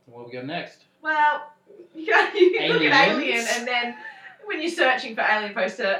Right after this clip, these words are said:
Speaker 2: Aliens poster comes up. And now this is, like, a whole other vibe. <laughs> And what I like about it pretty much is it's Sigourney Weaver standing in the middle of the poster holding a freaking badass machine gun in one arm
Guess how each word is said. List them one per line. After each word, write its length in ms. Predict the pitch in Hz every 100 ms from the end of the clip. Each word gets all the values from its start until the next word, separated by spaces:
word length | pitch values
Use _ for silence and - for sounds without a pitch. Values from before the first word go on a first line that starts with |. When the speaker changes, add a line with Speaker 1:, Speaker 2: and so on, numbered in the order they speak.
| -
Speaker 2:
Aliens 600 | 190 214 214 214 226 220
poster 400 | - 143 151 170
comes 240 | - 156
up. 200 | 156 135 196
And 100 | 202
now 220 | 247 254
this 160 | 320 339
is, 100 | 330
like, 160 | 277
a 80 | 226
whole 520 | 220 214 202 208 208 190
other 240 | 185 180
vibe. 540 | 185 185 165 - 202
<laughs> 40 | -
And 160 | 349
what 120 | 311 277
I 180 | 285 269
like 180 | 262
about 360 | 233 294 349 349
it 60 | -
pretty 160 | 330
much 300 | 339 370 359 - _ _ 330
is 160 | 339
it's 160 | 349 -
Sigourney 640 | 339 262 302 359 392 381 254
Weaver 600 | 320 359 339 233 208 208 - _ _ _
standing 540 | _ - 339 370 392
in 80 | 339
the 80 | 339
middle 160 | 349 370
of 140 | 359
the 80 | 403
poster 420 | 311 269 - 262
holding 480 | 240 247 285 277 254
a 80 | 233 _
freaking 300 | 320 320 339
badass 460 | 269 254 247 247 247
machine 420 | 226 - 240 240
gun 380 | 202 180 180 185 _ _
in 180 | 226 220
one 220 | 214 170
arm 360 | - 165 - 185